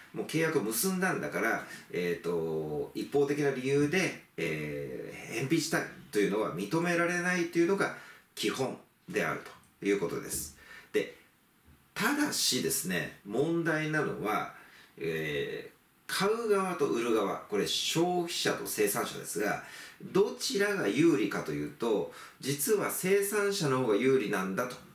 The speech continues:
いうことですね。えー、で、ここが問題となって消費者問題が発生しているということですね。えー、実は物を作る側っていうのは、こ-、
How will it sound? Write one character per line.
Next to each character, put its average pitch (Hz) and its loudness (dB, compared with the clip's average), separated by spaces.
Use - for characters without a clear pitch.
い 95 2
う 87 2
こ 90 -6
と - -2
で - -8
す - -4
ね。 170 0
え 90 0
ー、 - -20
で、 143 4
こ 170 -6
こ - 0
が 247 2
問 147 2
題 147 0
と 151 -2
な 151 2
っ 147 -6
て 170 4
消 131 4
費 127 -2
者 135 2
問 131 0
題 92 0
が 127 2
発 - -4
生 85 4
し - -4
て 82 -2
い 76 0
る 73 -6
と - -6
い 101 4
う 98 2
こ 85 0
と - -2
で - -6
す - -8
ね。 131 0
え 120 2
ー、 120 -4
実 147 0
は - -2
物 180 2
を 131 -2
作 - -4
る 208 4
側 113 0
っ - -12
て 87 0
い 80 2
う - -4
の 107 0
は、 - -4
こ-、 - 0